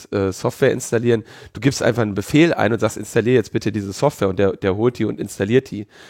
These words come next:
Das war, ähm, die Idee war ja schon längst da, nur dann zu sagen, ach geil,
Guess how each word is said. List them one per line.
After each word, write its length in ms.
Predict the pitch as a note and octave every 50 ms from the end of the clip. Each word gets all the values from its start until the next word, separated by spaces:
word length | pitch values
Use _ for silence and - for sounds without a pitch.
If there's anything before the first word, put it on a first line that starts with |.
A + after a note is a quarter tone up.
| - - -
Das 240 | - G#2 G2 - -
war, 400 | A2+ F#2+ G2 G2+ G2+ G2 - -
ähm, 480 | - G2 G2 G2 F#2+ G2+ G2+ G2 G2 - _ _ _ _ _ _ _ _ _ _ -
die 400 | G#2+ A2 - A2+ A#2+ A#2 A2+ A#2
Idee 200 | A2 A2+ A2+ B2+
war 120 | C3 B2+
ja 80 | A#2 A2+
schon 180 | - - A#2+
längst 340 | G#2+ G2+ G2+ G2+ G2+ - -
da, 200 | C#3+ C#3 A2+ G#2
nur 180 | G2+ A2 A#2 A2+
dann 160 | A2 A2+ A#2+
zu 140 | - - A#2+
sagen, 180 | A2+ G2+ G2+ -
ach 140 | - - -
geil, 300 | D3 D#3 C#3+ B2 B2